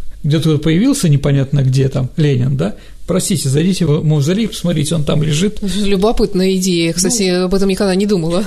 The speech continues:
Speaker 1: это Россия, тут может такая ситуация
Speaker 2: Мгм.
Speaker 1: быть, понимаете, да?
Speaker 2: А не было действительно случаев самозванчества?
Speaker 1: Такого не было, конечно. Еще раз, все видят. И Ленина, и Сталина, да? Поэтому, извините, не удастся.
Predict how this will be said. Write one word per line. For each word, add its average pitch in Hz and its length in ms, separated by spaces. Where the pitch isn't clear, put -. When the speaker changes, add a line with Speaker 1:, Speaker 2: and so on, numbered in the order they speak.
Speaker 1:
это 214 220
Россия, 269 440
тут - 320
может 170 340
такая 147 300
ситуация 160 600
Speaker 2:
Мгм. 131 60
Speaker 1:
быть, 127 180
понимаете, 165 500
да? 165 220
Speaker 2:
А 208 80
не 247 140
было 240 200
действительно 180 400
случаев - 480
самозванчества? 165 880
Speaker 1:
Такого 175 340
не 147 140
было, 131 200
конечно. - 360
Еще 233 280
раз, - 220
все - 280
видят. 143 400
И 180 100
Ленина, 240 360
и 143 80
Сталина, 180 500
да? 165 240
Поэтому, 165 420
извините, 156 500
не 165 200
удастся. - 480